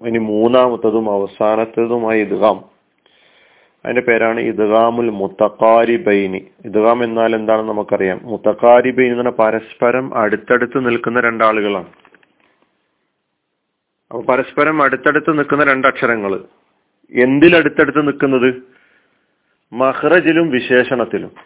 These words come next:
മഖ്റജിലും ഉത്ഭവസ്ഥാനത്തിലും പ്രത്യേകതകളിലും പരസ്പരം അടുത്തടുത്ത് നിൽക്കുന്ന അക്ഷരങ്ങളെ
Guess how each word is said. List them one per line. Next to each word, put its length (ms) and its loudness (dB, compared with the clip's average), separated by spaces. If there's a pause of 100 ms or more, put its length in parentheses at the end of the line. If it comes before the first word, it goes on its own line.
(1900)
മഖ്റജിലും 760 2
ഉത്ഭവസ്ഥാനത്തിലും 1120 2 (1300)
പ്രത്യേകതകളിലും 1000 0 (1080)
പരസ്പരം 720 0
അടുത്തടുത്ത് 720 2
നിൽക്കുന്ന 360 2
അക്ഷരങ്ങളെ 840 0